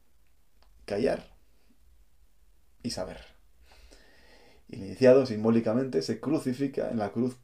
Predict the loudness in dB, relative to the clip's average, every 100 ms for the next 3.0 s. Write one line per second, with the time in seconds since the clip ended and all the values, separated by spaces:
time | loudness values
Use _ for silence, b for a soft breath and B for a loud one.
0 | -20 -8 -2 -2 -4 -8 -8 -10 -12 -12
1 | -14 -20 -20 -20 -12 -6 -4 -4 -4 -4
2 | -4 -4 -2 0 -2 -4 -12 -16 -18